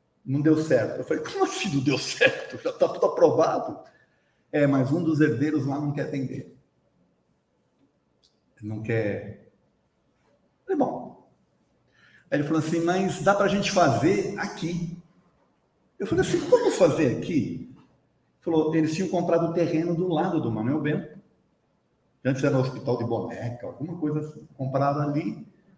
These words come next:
E a intenção era juntar tudo pra eles fazerem, eles tinham intenção de fazer um shopping aqui, tá, gente? Ainda tem, viu, pra futuro. Tá?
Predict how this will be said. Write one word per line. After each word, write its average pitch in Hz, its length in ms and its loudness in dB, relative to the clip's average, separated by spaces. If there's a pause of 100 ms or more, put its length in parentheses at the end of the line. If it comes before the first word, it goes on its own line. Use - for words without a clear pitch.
(1300)
E 165 180 -2
a 170 80 6
intenção 175 420 4
era 202 120 4
juntar 175 360 4
tudo 190 300 0
pra 156 80 6
eles 151 160 4
fazerem, 151 320 2
eles 147 140 6
tinham 190 160 0
intenção 175 300 0
de - 80 -4
fazer 170 180 4
um 202 80 0
shopping 165 500 2
aqui, 95 200 -10
tá, - 220 -2
gente? - 500 -12 (360)
Ainda 165 300 -2
tem, 151 260 4
viu, - 260 0
pra 117 140 -6
futuro. - 380 -12 (1000)
Tá? 170 220 -16